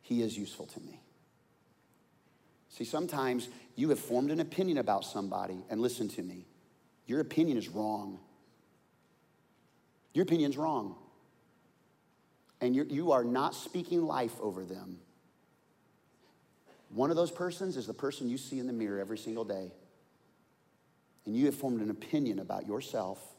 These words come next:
and it is a lie from the enemy.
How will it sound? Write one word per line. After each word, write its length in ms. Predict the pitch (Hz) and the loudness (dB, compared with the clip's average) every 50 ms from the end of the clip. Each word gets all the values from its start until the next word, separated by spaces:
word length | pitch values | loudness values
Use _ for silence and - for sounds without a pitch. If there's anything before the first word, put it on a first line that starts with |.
| - _ _ _ _ _ _ _ _ _ _ _ _ _ _ _ _ _ _ _ _ _ _ _ _ _ - | -20 _ _ _ _ _ _ _ _ _ _ _ _ _ _ _ _ _ _ _ _ _ _ _ _ _ -4
and 120 | 110 113 | -2 0
it 80 | 120 120 | 0 0
is 100 | 107 107 | -2 -4
a 60 | 98 | -6
lie 600 | 92 85 90 104 113 120 139 139 143 147 151 151 - - - - - - - - _ _ _ | -8 -8 -8 -6 -6 -6 -8 -8 -8 -8 -8 -8 -10 -12 -16 -20 -20 -20 -20 -20 _ _ _
from 220 | - - - 127 117 | -20 -6 -2 0 2
the 180 | 110 107 107 | 2 2 0
enemy. 420 | 98 90 85 85 87 - - - | 0 -4 -8 -10 -12 -14 -16 -20